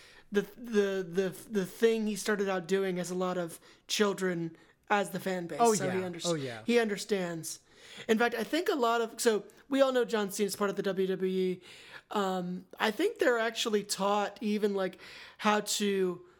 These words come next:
Speaker 1: not, I don't wanna say interact with kids, everyone is, but there, there is, like, certain things they're taught to do to make sure that there, there is a kid-friendly element to what they're doing,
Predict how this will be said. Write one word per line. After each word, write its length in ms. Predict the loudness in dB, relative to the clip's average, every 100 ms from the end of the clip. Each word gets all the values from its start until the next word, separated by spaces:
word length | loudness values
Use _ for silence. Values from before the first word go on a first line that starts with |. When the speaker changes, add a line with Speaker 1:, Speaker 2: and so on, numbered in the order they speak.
| _ _ _ _ _ _ _ -2
Speaker 1:
not, 240 | 0 0 2
I 80 |
don't 100 | 2
wanna 140 | 2 2
say 140 | 2
interact 360 | 2 2 0 -2
with 100 | -4
kids, 200 | -2 0
everyone 340 | 2 2 0 -2
is, 160 | -4 -4
but 160 | 0
there, 260 | 2 2 -2 -10 -14 -2
there 180 | 0 2
is, 240 | 2 0 2
like, 140 | 0
certain 280 | 2 0 2
things 260 | 0 0
they're 240 | 0 0 -2
taught 420 | -6 -2 0 -2
to 80 | -6
do 320 | 0 2 2
to 80 | 0
make 240 | -4 0
sure 300 | 0 0 0
that 260 | -2 -6 -10 -20 -18 -20 -20 0
there, 540 | 2 2 0 0 -2 2
there 220 | 4 4
is 120 | -2
a 40 |
kid-friendly 560 | -2 -2 0 0 0 -2
element 380 | -2 -2 -4 -4
to 80 | -8
what 100 | -6
they're 120 | -6
doing, 340 | -4 -6 -8